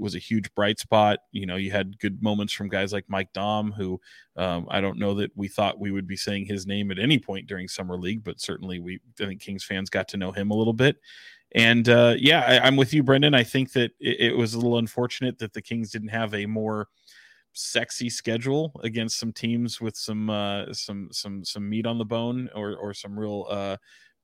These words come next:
you know, proven talent or, or guys that, you know, in comparison to last year when you had Keegan Murray playing and he's going up against both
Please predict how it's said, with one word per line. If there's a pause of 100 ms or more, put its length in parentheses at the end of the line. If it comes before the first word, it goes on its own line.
(280)
you
know,
proven
talent
or,
or
guys
that,
you
know, (460)
in
comparison
to
last
year
when
you
had
Keegan
Murray
playing
and
he's
going
up
against
both